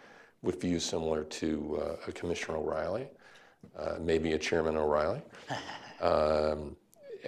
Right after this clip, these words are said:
and, uh, i-, is the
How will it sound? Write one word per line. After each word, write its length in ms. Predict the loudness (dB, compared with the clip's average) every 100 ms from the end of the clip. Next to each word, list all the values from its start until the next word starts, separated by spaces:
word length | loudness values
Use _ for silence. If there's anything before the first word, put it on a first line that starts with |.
| -6 4
and, 540 | 6 8 6 0 0
uh, 500 | 4 6 8 6 4 0 -6 -20 _ -18
i-, 280 | -12 -10 -12 -14 -20 -12 0
is 480 | 0 4 4 4
the 520 | 4 4 4 2 -2